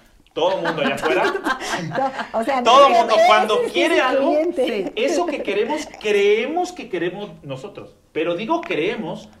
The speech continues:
Speaker 1: porque en realidad, si revisas todo lo que tú quieres, es en relación a un otro o a la otra edad.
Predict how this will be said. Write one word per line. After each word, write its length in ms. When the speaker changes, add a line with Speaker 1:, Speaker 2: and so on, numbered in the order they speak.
Speaker 1:
porque 280
en 80
realidad, 600
si 260
revisas 720
todo 200
lo 120
que 100
tú 180
quieres, 420
es 200
en 100
relación 520
a 140
un 180
otro 360
o 80
a 40
la 100
otra 200
edad. 160